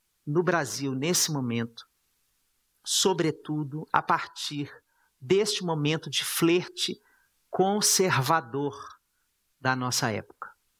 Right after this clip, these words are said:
O conservadorismo que tomou conta de uma parte do tecido social brasileiro define que família está no singular, que casamento está no singular.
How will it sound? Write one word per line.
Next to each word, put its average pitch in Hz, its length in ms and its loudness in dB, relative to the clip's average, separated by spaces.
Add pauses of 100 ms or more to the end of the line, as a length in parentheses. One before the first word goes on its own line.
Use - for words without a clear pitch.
(640)
O 139 80 -6
conservadorismo 160 1300 0 (540)
que - 160 -2
tomou 160 320 2
conta 156 420 -2
de 131 140 -4
uma 139 160 0
parte - 680 0 (680)
do 131 100 -4
tecido 160 420 2
social 165 360 4
brasileiro 131 800 0 (480)
define 170 680 0
que - 160 -4
família 170 840 2
está - 360 2
no 160 100 -8
singular, 165 1040 0 (1400)
que - 120 -10
casamento 165 1040 -2
está - 320 0
no 151 80 -4
singular. 160 1040 2